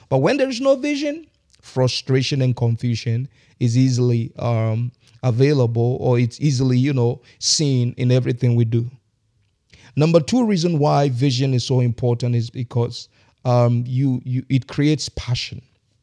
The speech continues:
When there is vision, it, it creates passion. You can write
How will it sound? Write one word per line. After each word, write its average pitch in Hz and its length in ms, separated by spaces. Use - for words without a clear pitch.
When 160 200
there 139 140
is 110 140
vision, 117 500
it, 127 180
it 123 160
creates 135 480
passion. - 460
You 127 100
can 120 180
write 123 380